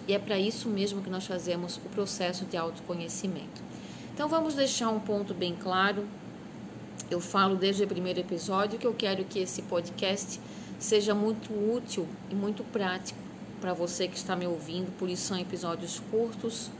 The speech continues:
e que vão seguindo uma linha de pensamento. Não adianta, quando você pensa sobre autoconhecimento, achar que não vai ter um esforço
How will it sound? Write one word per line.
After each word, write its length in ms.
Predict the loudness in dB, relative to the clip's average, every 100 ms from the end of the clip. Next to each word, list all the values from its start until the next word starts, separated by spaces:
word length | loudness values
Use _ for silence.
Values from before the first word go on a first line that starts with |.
| -10 -10 -10 -10 -12 -8
e 60 | -6
que 160 | 0 2
vão 180 | 2
seguindo 480 | 2 0 0 0 0 -2
uma 200 | 0 2
linha 220 | 2 0
de 100 | -4
pensamento. 800 | -4 -4 -4 -4 -4 -4 -8 -10 -10 -12 -12 -12 -10 -10 -10 0
Não 360 | 4 6 6
adianta, 580 | 4 4 6 6 6 2
quando 260 | 2 2 2
você 280 | 0 -2 -2
pensa 400 | 2 2 4 0
sobre 320 | 0 2 4
autoconhecimento, 1300 | 4 2 -2 -4 -2 -4 -6 -6 -2 2 2 0 -4 -8 -10 -10 -10 -6
achar 440 | -4 -2 2 2 2
que 100 | 0
não 160 | 0
vai 240 | 0 0 0
ter 240 | 0 0
um 100 | 2
esforço 840 | 0 -2 -2 6 6 6 0 -4